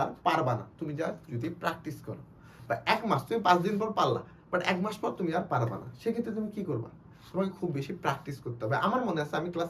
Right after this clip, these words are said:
নাইনে ফেল করার পর আমি নাইনে অর্ধবার্ষিকে ফেল করছি, অর্ধবার্ষিক থেকে বার্ষিক পর্যন্ত প্রত্যেক দিনে আমি ম্যাথ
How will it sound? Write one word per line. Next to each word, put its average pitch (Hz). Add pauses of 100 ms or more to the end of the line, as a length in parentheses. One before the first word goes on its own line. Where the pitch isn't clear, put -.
নাইনে 147
ফেল 196 (100)
করার 131
পর 110 (680)
আমি 135 (460)
নাইনে 185
অর্ধবার্ষিকে 240
ফেল 226
করছি, 233 (440)
অর্ধবার্ষিক 240
থেকে 240
বার্ষিক 151
পর্যন্ত 156 (220)
প্রত্যেক 226
দিনে 214
আমি 214
ম্যাথ 123